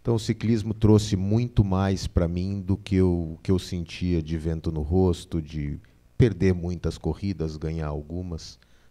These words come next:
Trouxe muito, muito mais coisa nos últimos anos. Mas vamos deixar isso um pouco de lado e vamos falar um pouco sobre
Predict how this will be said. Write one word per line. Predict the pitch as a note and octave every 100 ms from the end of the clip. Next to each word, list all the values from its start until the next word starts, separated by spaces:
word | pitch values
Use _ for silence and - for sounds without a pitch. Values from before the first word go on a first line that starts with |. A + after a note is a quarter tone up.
| -
Trouxe | F#2 F2+ F#2
muito, | F#2 G2 G2+ F#2+ E2+
muito | E2 G2 G#2 G2+
mais | F2+ F2
coisa | - E2+ E2 D2+ D#2 D#2+ _ _ _ _ -
nos | E2+ E2 D#2+
últimos | E2 E2 D#2 D2+
anos. | D2 D2 - - _ _ _ - - -
Mas | B2
vamos | G3
deixar | F#3+ - F#3
isso | E3+
um | E3
pouco | D#3 D3+ C3
de | G#2+
lado | A2+ C3+ A2+ F#2 - - _ _ -
e | G#2+
vamos | C3 C3
falar | B2+ B2 A#2+
um | A#2
pouco | G#2 A2+ A2+ A2+ A2
sobre | - A2 G#2 G#2+ G2+ F#2